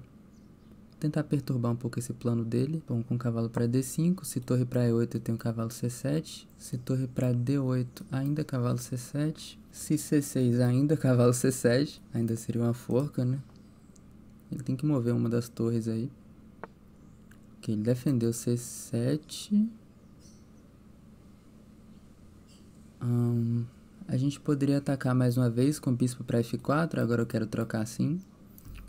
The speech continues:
Tô batendo lá, né? O que mais? Tem cavalo F quatro. Tem torre pra C um, pressionando lá mais uma vez.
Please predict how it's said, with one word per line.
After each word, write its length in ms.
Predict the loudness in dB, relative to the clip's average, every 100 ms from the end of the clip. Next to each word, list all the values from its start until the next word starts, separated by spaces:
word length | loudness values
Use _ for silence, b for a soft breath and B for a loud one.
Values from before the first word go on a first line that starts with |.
| -14
Tô 100 | -6
batendo 400 | -2 -2 0 0
lá, 220 | 0 0 2
né? 180 | 0 -2 -10 -20 -20 -20 -20 -20 -20 -20 -20 -20 -20 -20 -20 -20 -12
O 20 | -2
que 60 |
mais? 280 | 0 0 -2
Tem 140 | -4
cavalo 300 | -2 0 2
F 180 | 0 -2
quatro. 580 | -2 0 2 0 -2 -2 -6 -20 -20 -20 -20 -20 -20 -20 -20 -20 -20 -20 -20 -20 -20 -20 -20 -20 -4
Tem 140 | 0
torre 260 | 2 4 2
pra 180 | 4 0
C 240 | 2 2
um, 300 | 4 4 2
pressionando 520 | 2 0 2 2 2
lá 140 | 2 2
mais 240 | 2 2
uma 180 | 2 2
vez. 560 | 2 2 2 -2 -8